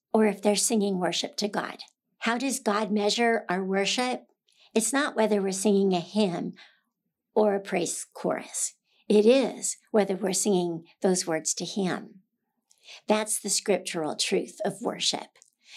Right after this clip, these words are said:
So, a disputable matter, women as deacons. We'll talk about that at the end, uh, when we do chapter sixteen. So I'll save it for that,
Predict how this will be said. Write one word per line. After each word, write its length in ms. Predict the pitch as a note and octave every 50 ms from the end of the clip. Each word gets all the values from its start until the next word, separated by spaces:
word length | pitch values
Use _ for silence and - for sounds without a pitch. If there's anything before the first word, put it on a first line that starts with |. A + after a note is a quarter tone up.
| - - - -
So, 640 | - - - D#4+ D4+ C#4+ G#3 - - - - - _ _ _ _ _ - - - _ _ _ _
a 100 | - -
disputable 760 | G#3+ C4 A3 - - - - C4+ C#4+ C4+ C4+ C4+ C4 B3+ B3
matter, 600 | A3+ G#3+ G#3 G3 F#3 F3 F3 E3 - - - - _ _ _ _
women 600 | - A#3+ B3 A#3+ A#3 B3 B3 A#3+ A#3 A3 - - -
as 240 | A3+ A#3 A3+ A3
deacons. 640 | F#3+ B3 C4 B3+ A#3+ - - - - - A3+ - - - - - - -
We'll 100 | C4 C4
talk 320 | C4+ A#3 A3+ G#3+ - -
about 360 | F3 - F#3+ F#3 F3 F#3 -
that 340 | - C4 C4 A#3 G3+ - -
at 200 | - F#3 F#3 -
the 180 | - A3+ A3+ - - -
end, 460 | C4 B3+ A3+ F3+ D#3+ - - - - _ - - - - - - _
uh, 240 | A3 G#3 G3+ - - - -
when 220 | A3+ A3+ G#3+ G3+
we 120 | G3+ G3+
do 160 | G3 A3 G3+ G3
chapter 400 | G3 - G#3+ G3+ F#3 - - F#3+
sixteen. 840 | F3+ - - - - - - - - A3+ A3+ F3+ F3 - - E3+ - -
So 200 | - - B3+ A#3+
I'll 120 | A3 A3 G#3+
save 380 | G#3+ - - D#4 D#4 D#4+ A#3+
it 180 | A3 - - -
for 100 | - G3
that, 500 | F#3+ - G3 G3 F#3+ F3+ - - - -